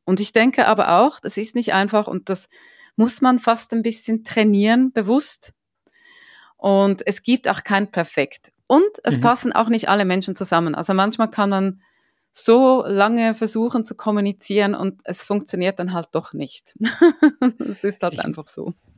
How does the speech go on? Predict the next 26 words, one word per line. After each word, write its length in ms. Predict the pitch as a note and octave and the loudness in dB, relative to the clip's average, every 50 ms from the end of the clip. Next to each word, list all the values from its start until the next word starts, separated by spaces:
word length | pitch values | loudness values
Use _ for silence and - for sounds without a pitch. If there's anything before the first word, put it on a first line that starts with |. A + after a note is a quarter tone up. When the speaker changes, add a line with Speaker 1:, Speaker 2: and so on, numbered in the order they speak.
| _ _ _ | _ _ _
Speaker 2:
ich 160 | - A#2+ - | -16 -8 -4
merke 200 | C#3 D3 D#3+ - | 0 0 0 0
das 120 | - D#3 - | -2 -4 -4
total 440 | - C#3 - - D#3 D#3 E3 E3+ F3+ | -6 -12 -10 -6 -4 -2 -2 -2 -2
auch 320 | - - D3 D3+ D3 - | -4 -6 -8 -8 -8 -8
an 280 | - D#3+ D3 C#3+ C#3+ D#3+ | -8 -8 -8 -6 -8 -8
Ironie 460 | - - D#3+ C#3+ C#3+ C#3 C3+ D3 E3+ | -8 -8 -6 -4 -2 -2 -2 -2 -2
und 140 | E3 D3+ - | -4 -4 -4
Sarkasmus. 720 | C#3 B2 - C#3+ E3 - - C3+ C3+ E3+ F3 - - _ _ _ _ _ _ _ _ _ _ _ _ - | -6 -2 0 0 0 0 0 -6 -6 -6 -6 -10 -20 _ _ _ _ _ _ _ _ _ _ _ _ -6
Ne, 160 | C3 C3 F#3+ | -2 0 0
weil 120 | F#3 F3 | 2 0
ich 60 | F3 | 0
Speaker 1:
Mhm. 60 | F3 F3 | 2 0
Speaker 2:
bin 180 | C#3+ C#3+ C#3+ - | 0 0 0 0
schon, 500 | - C#3 C#3+ D3 D3 C#3+ C#3 C#3+ C#3+ B2+ | 0 0 0 0 -2 -2 -4 -4 -2 -2
würde 160 | C3+ C3 C#3 | -2 -2 -2
mich 140 | C3+ C3 - | -4 -4 -4
schon 120 | C#3+ C#3+ | -6 -6
als 320 | C#3 C#3 C3 - - - | -6 -8 -10 -12 -16 -20
ironischen 840 | F3 E3+ E3 E3+ E3+ D3+ C#3+ C#3 C3 A#2+ A#2+ D3 D3+ D3+ C#3 - D3 | -18 -18 -16 -16 -14 -14 -12 -10 -10 -4 -2 -2 -2 -2 -2 -4 -4
und 120 | C3 B2+ C#3+ D3+ D#3+ - - | -4 -4 -6 -8 -12 -12 -12
teils 380 | - - D3 D3 C#3+ - - - | -6 -2 0 0 0 -2 -4 -4
sarkastischen 1000 | C#3+ C3 - - C#3 - - G#3+ A#3+ A#3 A#3 A#3+ C#3+ C#3+ C#3 C#3 C#3+ C#3+ C#3+ C#3+ | -4 -2 0 0 0 0 4 4 6 8 8 6 6 4 0 -2 -2 -2 -2 -4
Speaker 1:
Mhm. 60 | C#3+ _ _ _ | -6 _ _ _
Speaker 2:
Menschen 300 | - C#3+ D3 C#3+ - D#3+ | -4 -2 -2 -2 -2 -4
bezeichnen. 540 | D3 - - D3 D3 D3 - E3 D#3+ F3+ F3+ | -4 -2 -2 -2 -2 -2 -2 -4 -4 -4 -6